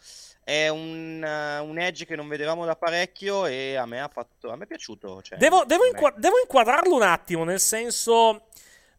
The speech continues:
Speaker 2: eh, voglio vedere che direzione prende il personaggio a livello proprio di caratterizzazione scenica, perché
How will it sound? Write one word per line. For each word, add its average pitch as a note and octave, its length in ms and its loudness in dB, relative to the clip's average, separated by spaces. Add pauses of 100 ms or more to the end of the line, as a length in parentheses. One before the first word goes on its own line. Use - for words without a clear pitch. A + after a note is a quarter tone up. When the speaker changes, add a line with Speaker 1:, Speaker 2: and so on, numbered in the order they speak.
Speaker 2:
eh, F#3+ 580 6
voglio B3 540 6
vedere D4+ 340 4
che C4+ 140 0
direzione A3 460 -2
prende A#3 260 0
il G#3+ 60 -6
personaggio C#3 840 -4
a D3+ 100 0
livello F3+ 220 0
proprio F3+ 200 -2
di F3+ 80 -4
caratterizzazione E3 760 -4
scenica, C#3 520 -6
perché G#3 600 -2